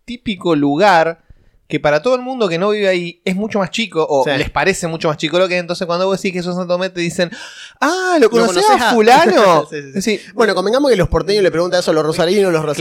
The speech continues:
Speaker 1: Claro,
Speaker 2: y así
Speaker 1: esta
Speaker 2: vamos para
Speaker 1: es, es
Speaker 2: abajo.
Speaker 1: como la escala, decís, "No, somos cincuenta mil, no,
Speaker 2: Exacto.
Speaker 1: no conozco", pero
Speaker 2: Sí, sí,
Speaker 1: bueno.
Speaker 2: pues ni siquiera depende de la importancia del lugar, de la
Speaker 1: <laughs> No, no,
Speaker 2: relevancia.
Speaker 1: tal cual.
Speaker 2: Es
Speaker 1: Ah.
Speaker 2: cantidad de habitantes. Vos decís, "¿Cuánto-,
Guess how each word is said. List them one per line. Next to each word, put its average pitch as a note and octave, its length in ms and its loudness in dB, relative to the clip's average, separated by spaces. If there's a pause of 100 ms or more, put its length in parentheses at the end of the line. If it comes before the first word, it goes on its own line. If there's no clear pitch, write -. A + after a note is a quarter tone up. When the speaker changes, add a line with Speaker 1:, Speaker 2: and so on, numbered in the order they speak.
(160)
Speaker 1:
Claro, C#3+ 340 4
Speaker 2:
y - 20 4
así F#3+ 140 4
Speaker 1:
esta D3+ 100 -4
Speaker 2:
vamos C#3 160 0
para C3+ 60 0
Speaker 1:
es, C3+ 100 0
es C3 60 -2
Speaker 2:
abajo. B2+ 120 -6
Speaker 1:
como G3+ 140 2
la D3+ 80 2
escala, C3+ 380 0
decís, E3 220 -6
"No, F#3 240 -2
somos G3+ 280 -4
cincuenta D3+ 320 -2
mil, F3 220 0
no, C#3+ 40 -4
Speaker 2:
Exacto. E3 200 2
Speaker 1:
no F3 100 0
conozco", E3+ 400 0
pero C#3 180 0
Speaker 2:
Sí, - 80 -2
sí, - 80 -4
Speaker 1:
bueno. G3+ 60 0
Speaker 2:
pues G3 100 -4
ni G3 80 -4
siquiera B3+ 240 -4
depende A3+ 280 -2
de G3+ 40 0
la F3+ 60 0
importancia E3+ 600 -2
del D3 140 0
lugar, C#3+ 380 2
de B2+ 80 -4
la B2+ 100 0
Speaker 1:
<laughs> - 0 -
No, G3+ 80 0
no, G#3+ 80 0
Speaker 2:
relevancia. D3 640 -2
Speaker 1:
tal F#3+ 160 -4
cual. G3+ 200 0
Speaker 2:
Es C#4+ 40 0
Speaker 1:
Ah. D#4+ 40 -4
Speaker 2:
cantidad G3 320 0
de G3 40 0
habitantes. D#3+ 480 -2
Vos D#3 160 -2
decís, F3 80 -4
"¿Cuánto-, G3 160 0